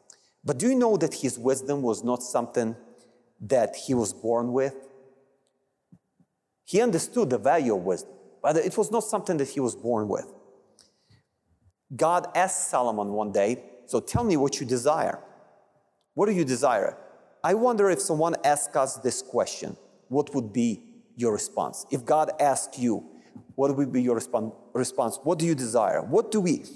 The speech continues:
actually want if we knew that we can have wherever, any wish would be granted? We can have whatever we want. Solomon understood that he needed wisdom,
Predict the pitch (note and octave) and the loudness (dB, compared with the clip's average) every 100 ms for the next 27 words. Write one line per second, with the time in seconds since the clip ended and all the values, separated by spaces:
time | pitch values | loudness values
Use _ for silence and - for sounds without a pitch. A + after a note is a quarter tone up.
0 | - _ _ D#3 - - D3 A#2+ G#2 A2 | -20 _ _ -2 0 0 0 0 0 0
1 | B2+ G#2+ - - C3+ - C#3+ C#3 D#3 C3+ | 0 0 -4 -6 -6 -2 -2 0 2 2
2 | F2 - - - _ _ _ _ _ _ | -2 -8 -20 -20 _ _ _ _ _ _
3 | A2+ B2+ A#2+ - - - - _ _ - | 0 4 4 2 -12 -20 -20 _ _ -2
4 | D3+ D3+ D3 A#2 - A#2+ G#2 G#2 A#2 - | 0 0 -2 -2 -2 0 -2 0 0 0
5 | - C3 C3 C#3+ C#3 - D#3 E3 D#3+ C#3 | 0 2 2 0 -2 -2 0 2 2 2
6 | A#2 - - - B2 G2+ A2 A2+ G#2+ - | 2 -2 -10 -10 -10 -6 -4 0 -2 -2
7 | - - C3 A#2 A#2+ A2+ A2 B2 - C3 | -8 -4 -4 -4 -2 0 0 -2 0 0
8 | C3+ B2+ A#2+ G2 - - - - - _ | 2 2 0 -2 -4 -8 -20 -20 -20 _
9 | _ _ _ - - F3 E3+ C3+ C3 C#3+ | _ _ _ -8 -2 2 2 2 0 -2
10 | C3 B2+ - - E3+ A2+ C3 - - _ | -2 -2 -4 0 0 0 -4 -10 -20 _
11 | C#3+ D3 - C3 B2 B2+ E3 E3 E3 - | -4 -4 -6 -2 0 2 2 0 -2 -6
12 | - - A#2+ A#2+ A#2 - - D#2 | -20 -14 -4 0 0 -2 -6 -6